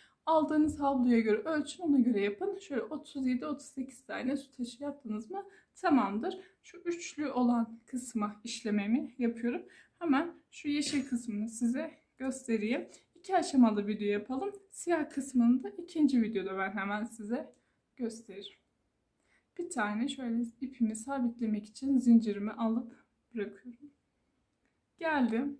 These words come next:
Beyaz dantelimi şöyle şu ilk kutunun içerisine bir tane şu ipimi kapatıyorum.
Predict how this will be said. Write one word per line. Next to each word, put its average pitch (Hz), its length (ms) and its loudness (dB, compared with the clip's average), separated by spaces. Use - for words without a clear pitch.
Beyaz 277 360 2
dantelimi 208 600 -2
şöyle 233 520 -6
şu - 160 -18
ilk 339 260 -6
kutunun 233 360 2
içerisine 226 1000 -4
bir 339 100 -8
tane 233 640 -6
şu - 180 -20
ipimi 247 460 -2
kapatıyorum. 240 920 -2